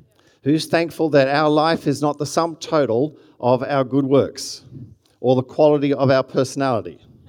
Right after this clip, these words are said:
Some of us just wouldn't cut it, all right? Um, I was, uh, and that word, the, the word good there actually means, it means exceptional.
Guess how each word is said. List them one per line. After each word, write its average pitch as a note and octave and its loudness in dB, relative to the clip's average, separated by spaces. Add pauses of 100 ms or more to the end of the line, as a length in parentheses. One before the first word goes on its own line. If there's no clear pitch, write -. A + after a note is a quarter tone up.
(600)
Some D3 0
of C#3+ -2
us D3+ 0
just D3+ 0
wouldn't D3+ 0
cut F3 0
it, - -12 (880)
all G#2 -4
right? D#3+ -2 (840)
Um, B2 -2 (320)
I D#3+ 2
was, D3+ 2
uh, A#2 2
and C#3 0
that F#3+ -2
word, F#3 4
the, C3+ 0 (140)
the C#3+ -6
word F3+ 4
good G3 2
there B2 2
actually C#3 -4
means, C#3 -2
it C3 -8
means D3+ -2
exceptional. B2 -6